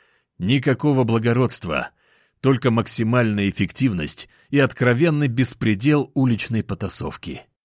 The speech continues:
Попавшемуся под руку Верзиле в рваной тельняшке просто выдавил растопыренными пальцами глаза,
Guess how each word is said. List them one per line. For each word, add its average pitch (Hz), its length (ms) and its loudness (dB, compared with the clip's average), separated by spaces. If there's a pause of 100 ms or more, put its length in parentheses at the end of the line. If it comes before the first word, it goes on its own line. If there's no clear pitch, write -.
(760)
Попавшемуся 139 720 0
под 131 300 0
руку 113 240 2
Верзиле 117 540 2
в 90 60 0
рваной 101 360 2
тельняшке 131 560 0
просто 143 440 0
выдавил 120 520 2
растопыренными 113 800 0
пальцами 127 500 0
глаза, 113 520 0